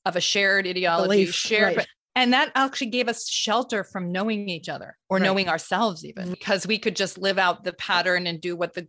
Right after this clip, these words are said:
Speaker 1: community says we should do and tell ourselves we're good.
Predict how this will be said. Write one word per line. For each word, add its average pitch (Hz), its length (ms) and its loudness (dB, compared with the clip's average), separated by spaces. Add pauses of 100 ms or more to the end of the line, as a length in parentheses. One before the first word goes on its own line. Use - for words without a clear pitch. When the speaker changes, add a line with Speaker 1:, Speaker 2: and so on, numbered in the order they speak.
Speaker 1:
community 180 420 -4
says 175 300 -2
we 175 80 -6
should 170 240 -6
do 175 240 -4
and 170 160 -6
tell 175 200 -4
ourselves 170 440 -2
we're 160 180 -8
good. 254 260 0